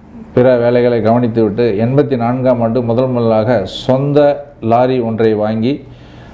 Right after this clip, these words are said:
அதில் என்னை உதவியாளராக ஏற்றிக்கொண்டு, ஆ, இந்த தொழிலை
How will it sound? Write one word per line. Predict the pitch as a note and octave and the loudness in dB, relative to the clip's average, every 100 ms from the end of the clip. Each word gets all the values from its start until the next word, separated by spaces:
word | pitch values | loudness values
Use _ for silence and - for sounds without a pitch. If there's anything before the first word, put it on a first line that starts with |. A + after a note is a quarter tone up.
| - - | -6 0
அதில் | C3 D#3 C#3 | 2 2 2
என்னை | C3+ C#3 A#2+ | 2 2 2
உதவியாளராக | B2 C#3 C#3+ C3+ C3 B2+ | 2 2 2 2 0 0
ஏற்றிக்கொண்டு, | A#2 A#2 A#2 G#2+ A2 A2 A#2 F2+ - - - - - - - | -2 -4 -6 -6 -6 0 0 0 -8 -20 -20 -20 -20 -20 -2
ஆ, | A#2 A#2 A#2 A2+ G#2+ - - - - - - - - | 2 2 2 0 -2 -10 -20 -20 -20 -20 -20 -20 -2
இந்த | C3+ C3+ | 2 4
தொழிலை | C3+ C#3 C#3+ C3+ B2+ - | 4 2 2 2 0 -4